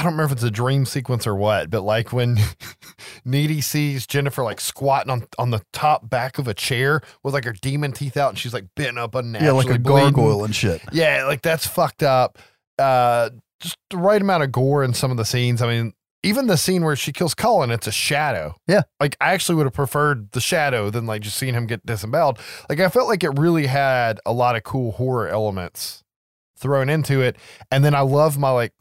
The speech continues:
Speaker 1: quips and one-liners in any movie. So those
Speaker 2: Yeah.
Speaker 1: are on point. And Adam Brody, I don't know, the, just being the douchebag fucking rock star character that he was through the whole movie was just, I don't know. I loved all of it. It worked for me.
Speaker 2: Yeah, absolutely love him as the douchebag.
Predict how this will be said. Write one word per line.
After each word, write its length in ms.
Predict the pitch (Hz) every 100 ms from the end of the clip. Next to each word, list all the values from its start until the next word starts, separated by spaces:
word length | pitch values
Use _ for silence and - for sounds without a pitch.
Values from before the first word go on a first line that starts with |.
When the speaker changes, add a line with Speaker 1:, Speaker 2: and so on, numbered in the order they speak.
| -
Speaker 1:
quips 460 | - 135 - -
and 120 | 120
one-liners 520 | 110 113 101 95 92 92
in 100 | 92
any 220 | 117 113
movie. 360 | 101 87 62 -
So 160 | -
those 180 | 135 113
Speaker 2:
Yeah. 80 | 139
Speaker 1:
are 60 |
on 120 | 131 113
point. 320 | 123 120 110 - - -
And 220 | 123 120
Adam 260 | 139 180 147
Brody, 340 | 120 113 107
I 60 | 120
don't 100 | 120
know, 100 | 110
the, 180 | 113
just 240 | 113 107 -
being 180 | 180 185
the 80 |
douchebag 640 | 120 127 135 - 139 131 120
fucking 280 | 147 127
rock 360 | 110 107 120 -
star 260 | - 135 131
character 380 | 135 135 135
that 120 | 120 117
he 100 | 123
was 340 | 120 113 107
through 100 | 117
the 80 | 120
whole 140 | 120
movie 320 | 117 110 95
was 140 | 98 95
just, 260 | 107 - -
I 100 | 139
don't 100 | 123
know. 80 | 107 -
I 80 | 165
loved 300 | 208 196 117
all 200 | 120 113
of 80 | 101
it. 60 | 92
It 80 |
worked 200 | 92 92
for 140 | - 87
me. 140 | 76 71
Speaker 2:
Yeah, 180 | 127 110
absolutely 540 | 113 123 131 113 104
love 320 | 104 107 98
him 180 | 98 92
as 140 | 90
the 80 | 90
douchebag. 500 | 85 85 - 73 98